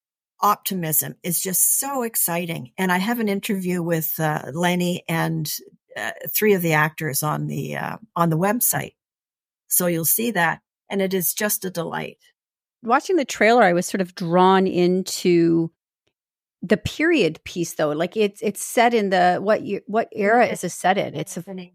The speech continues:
Speaker 2: fifties, yeah.
Speaker 1: And don't you love those floral, uh, body-fitting dresses that they wear? They're so pretty.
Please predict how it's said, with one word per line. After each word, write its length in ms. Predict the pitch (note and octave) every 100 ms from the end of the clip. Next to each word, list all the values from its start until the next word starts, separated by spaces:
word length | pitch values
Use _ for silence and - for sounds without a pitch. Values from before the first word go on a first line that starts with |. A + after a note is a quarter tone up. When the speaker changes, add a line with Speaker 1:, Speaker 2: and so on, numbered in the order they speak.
| F3
Speaker 2:
fifties, 520 | B3 - E3+ D#3+ -
yeah. 400 | A3 A3 F#3 E3 _ _ _ -
Speaker 1:
And 180 | G#3 G3
don't 200 | A#3 C#4
you 80 | C4
love 280 | A3+ A3+ -
those 280 | A3 G#3 -
floral, 600 | - G3 G3 G3+ G3 _ _ _ _ -
uh, 340 | E3+ C#3 C3 -
body-fitting 720 | F#3+ F3+ F#3 F#3 - F3+ F3
dresses 440 | E3 E3+ E3 F3+ F3+
that 140 | -
they 100 | F3
wear? 180 | E3+ E3+
They're 100 | E3+
so 300 | - - G#3+
pretty. 600 | G#3+ - F#3 D#3+ D3 D3